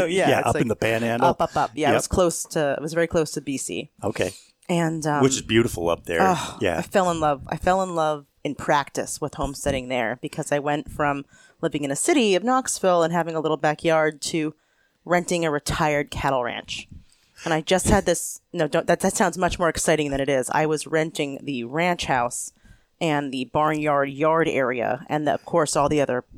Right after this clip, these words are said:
Speaker 1: pasture behind me was still being used for haying and stuff and for others people's grazing. But I was allowed to, like, use an old cow yard that had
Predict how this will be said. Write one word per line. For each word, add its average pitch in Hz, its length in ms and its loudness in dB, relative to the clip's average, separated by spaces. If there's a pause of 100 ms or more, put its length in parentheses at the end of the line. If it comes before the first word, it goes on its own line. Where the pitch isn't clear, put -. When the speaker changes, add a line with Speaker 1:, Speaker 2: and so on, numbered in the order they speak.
Speaker 1:
pasture 143 460 -2
behind 139 280 -2
me 139 100 -6
was 135 140 -4
still 147 220 -4
being 139 240 -10
used 131 240 -12
for 127 120 -4
haying 135 380 -4
and 123 100 -6
stuff - 320 -2
and 123 220 -8
for 123 220 -4 (500)
others 175 260 0
people's 131 440 -6 (200)
grazing. 123 400 -2
But 110 200 -2 (520)
I 185 120 4
was 180 100 2
allowed 147 240 4
to, 160 240 -6
like, 117 300 -4 (400)
use 202 280 -6
an 185 80 -2
old 180 300 0
cow 170 540 0 (160)
yard 139 500 0 (380)
that 151 180 2
had 151 340 0